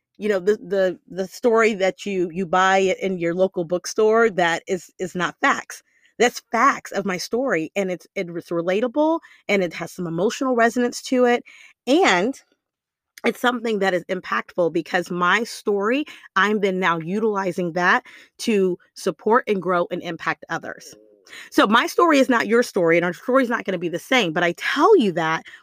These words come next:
one, in case you never heard it before, two, to get you connecting to how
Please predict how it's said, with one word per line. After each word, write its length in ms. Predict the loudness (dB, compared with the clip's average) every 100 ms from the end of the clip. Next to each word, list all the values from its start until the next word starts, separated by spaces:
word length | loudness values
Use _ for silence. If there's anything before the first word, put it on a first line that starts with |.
| -2
one, 280 | 4 4
in 60 | 4
case 200 | 0 -4
you 60 | -2
never 200 | -4 0
heard 180 | 2
it 60 | 2
before, 380 | -2 0 2 2
two, 600 | -2 0 4 6 4 2 -6 -20 -20 -4
to 100 | -4
get 300 | -2 -6 -6
you 80 | -8 -6
connecting 560 | -4 -2 -2 -2 -4 -4
to 140 | -4 -4
how 500 | -4 -2 2 4 2